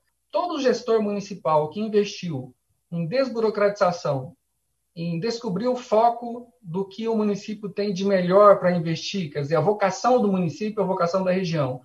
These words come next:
e investir em compras governamentais,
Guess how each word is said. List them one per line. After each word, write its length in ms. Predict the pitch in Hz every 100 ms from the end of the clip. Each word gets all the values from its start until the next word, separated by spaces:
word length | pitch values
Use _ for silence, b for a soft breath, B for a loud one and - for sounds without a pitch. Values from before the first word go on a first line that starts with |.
| b b b b b _
e 160 | 285 294
investir 380 | 247 220 220
em 80 | 214
compras 380 | 202 247 277 208
governamentais, 1120 | 190 170 165 151 139 190 190 208 151 139 -